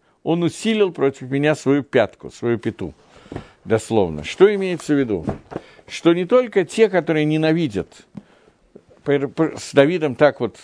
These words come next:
вели себя во, во время болезни, во время, когда Всевышний даже не испытывал, не испытывал, а очищал Давида. Но даже человек,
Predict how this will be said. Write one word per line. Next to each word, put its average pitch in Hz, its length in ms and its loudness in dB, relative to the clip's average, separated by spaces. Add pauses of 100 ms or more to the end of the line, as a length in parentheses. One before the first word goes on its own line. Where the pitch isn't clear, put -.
(180)
вели 131 380 0
себя 107 480 0
во, 110 260 0
во 120 140 0
время 123 280 -2
болезни, 139 580 -2 (420)
во 107 160 0
время, 131 300 0
когда 104 300 -2
Всевышний 123 540 -4
даже 113 280 -2
не 123 120 0
испытывал, 131 560 -2
не 123 200 -2
испытывал, - 1120 -10 (340)
а 123 140 2
очищал 123 560 0
Давида. 123 480 -4 (460)
Но 123 140 -2
даже 196 260 0
человек, 180 580 0